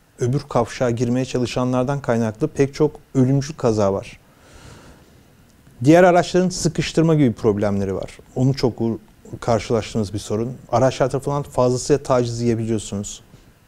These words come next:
Siz virajda en basitten bir motosiklet sağa dönüş yapacaksa sola doğru yaklaşırsınız rahat dönüş yapabilmek için. Siz sola doğru yaklaştığınızda araç cart diye yanınıza giriveriyor.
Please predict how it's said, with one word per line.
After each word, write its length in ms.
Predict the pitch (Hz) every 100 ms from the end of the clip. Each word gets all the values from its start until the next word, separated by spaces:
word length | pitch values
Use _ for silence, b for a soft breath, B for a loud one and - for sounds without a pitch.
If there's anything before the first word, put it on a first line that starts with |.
| _ _ _ _ _ - B B B B -
Siz 340 | - 143 135
virajda 520 | 143 135 143 143 - - _ -
en 200 | 143 147
basitten 360 | 123 - 143
bir 60 | 131
motosiklet 680 | 131 123 139 - 147 139 - _ _ - _
sağa 380 | - - 147 156
dönüş 260 | 143 113 123
yapacaksa 440 | - 120 - -
sola 400 | - - 147 175
doğru 160 | 139 113
yaklaşırsınız 840 | 104 - 110 113 101 117 104 - - 117
rahat 260 | 135 139
dönüş 240 | 120 110 113
yapabilmek 440 | 101 104 101 95
için. 260 | 107 - 170 - B B B B
Siz 280 | - 170 160
sola 280 | - 165 180
doğru 160 | 156
yaklaştığınızda 680 | 147 139 139 139 165 170 -
araç 380 | 143 160 - - - 117
cart 340 | 185 175 -
diye 100 | 165
yanınıza 300 | 151 147 143
giriveriyor. 520 | 139 139 117 101 95